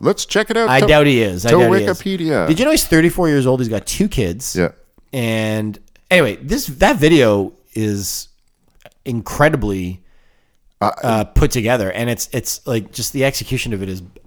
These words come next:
Speaker 2: brilliant.
Speaker 1: I,
Speaker 2: It's
Speaker 1: the first time I watched it, um, for those of you who haven't watched it, you, you probably should. Um, it, I, I was shocked. I
Speaker 2: It's
Speaker 1: was
Speaker 2: compelling.
Speaker 1: I, so there, you know, it starts out, and, um,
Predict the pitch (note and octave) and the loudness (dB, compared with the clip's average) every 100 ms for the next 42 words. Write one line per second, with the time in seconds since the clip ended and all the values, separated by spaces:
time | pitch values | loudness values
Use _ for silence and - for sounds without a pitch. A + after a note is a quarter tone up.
0 | - G#2+ G#2+ D#2+ C#2 - B2 C#3 A2+ B2+ | -8 -6 -6 -8 -12 0 2 2 2 2
1 | A#2+ - F#3+ - F3 C#3 G#2+ F#2 F2 - | 2 2 0 2 4 4 6 4 2 -2
2 | F2 D#2+ E2+ F2 E2+ E2+ E2 E2 E2 E2 | -4 -4 -2 0 0 0 0 -2 -2 -4
3 | - G2 F#2+ G2 F#2+ F#2 E2+ E2+ - - | -4 0 2 2 2 -2 -2 -6 -8 -8
4 | F#2 F2 F2+ - D#2+ C#2+ - D#2 C#2 C#2 | 0 0 0 -4 -4 -6 -6 -10 -10 -10
5 | E2 E2 - B2+ F#2 D#2+ D2 - D#2+ C2+ | -6 -4 -2 -4 -4 -6 -6 -4 -4 -4
6 | C#2+ - - - _ _ - D#2+ D#2+ D#2 | -10 -16 -20 -20 _ _ -6 -2 0 -2
7 | D#2 D2+ D#2 - - - - _ _ _ | -2 -4 -6 -10 -20 -20 -20 _ _ _
8 | - - G2 G2+ G#2 - G#2+ A2+ G2 - | -12 -6 -4 0 0 4 4 4 2 0
9 | G#2 D3 - - F#2+ A2 A3 C3+ C#3+ C3 | 0 0 0 -2 2 6 4 6 4 2
10 | G2 F2+ F#2 - - G2 C3+ B2 A#2+ A#2 | -2 -8 -14 -18 -6 2 6 6 6 4
11 | A#2 F#2 G#2 B2 A2 G#2 - A#2 A#2+ - | 4 2 -2 2 2 2 0 0 0 2
12 | G#2 G#2 G#2 F#2+ F#2 F2+ E2+ F2 E2+ E2 | 4 4 0 -2 0 0 -2 -2 -2 -2
13 | E2 E2 D#2 | -2 -4 -6